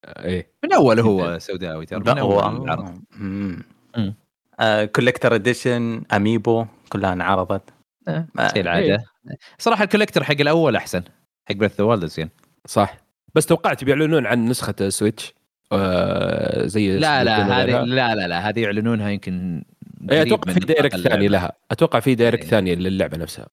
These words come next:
Speaker 2: إيه، هذول ال-، يعني ال-، ال-، ال-، السبيشال إديشنز حقت الأجهزة عادة يعلنون عنها شهر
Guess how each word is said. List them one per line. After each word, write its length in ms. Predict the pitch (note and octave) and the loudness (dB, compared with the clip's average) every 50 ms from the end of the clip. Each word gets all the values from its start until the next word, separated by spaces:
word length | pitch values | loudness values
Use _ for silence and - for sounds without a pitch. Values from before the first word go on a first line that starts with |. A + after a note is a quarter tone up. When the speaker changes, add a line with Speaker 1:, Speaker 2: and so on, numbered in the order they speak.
| _ _ - - | _ _ -16 -14
Speaker 2:
إيه، 560 | D#2 E2+ A2+ - - - C#3 D3+ C3+ A#2+ G#2 | -12 -12 -12 -12 -6 0 2 2 4 4 4
هذول 220 | A#2 C#3 D#3+ D#3+ D3 | 4 4 4 4 4
ال-، 200 | C3+ A#2+ A2 - - | 2 0 -2 -2 0
يعني 360 | A#2 A#2 G#2+ G#2 A2 G#2+ G#2 | 2 4 4 4 4 4 4
ال-، 200 | G2+ G2 - - | 2 0 -2 -4
ال-، 120 | G#2 G2+ - | -4 -4 -4
ال-، 300 | - F#2 G2 G2 F#2+ F#2 | -4 -4 -4 -4 -4 -4
السبيشال 340 | F#2+ - - D#3 D3 - C3 | -6 -2 0 0 2 2 2
إديشنز 380 | A#2+ A2 C#3+ C#3 - A2+ G2 - | 2 4 2 2 2 0 0 0
حقت 300 | - G2+ F#2+ G2+ - - | -2 -2 -2 -2 0 0
الأجهزة 1120 | F#2+ F2+ F2+ F2+ F2 E2+ E2 D#2+ C#2 - - G2+ B2 B2 A2 G#2 F#2+ E2 G2 G2 G#2 A2 - _ _ _ _ _ _ _ | -2 -2 -2 -4 -4 -4 -6 -6 -8 -4 -2 -2 0 0 2 0 2 2 2 0 0 -2 -6 _ _ _ _ _ _ _
عادة 320 | - A2 C#3+ C#3+ C3+ - B2+ | 0 0 0 0 0 0 2
يعلنون 420 | A#2 A2+ G2+ A2 A2+ A2+ G#2+ G2 | 2 2 2 2 2 2 2 2
عنها 680 | F2+ G2 G#2+ G#2 G2+ F2+ F#2+ E2+ E2 E2 D#2 D#2 D2 - | 2 2 2 2 2 0 0 0 0 0 -2 -4 -6 -8
شهر 500 | - - - G2+ E2+ F2 F2+ E2+ F2 E2 | -6 -2 0 0 2 2 0 0 -2 -2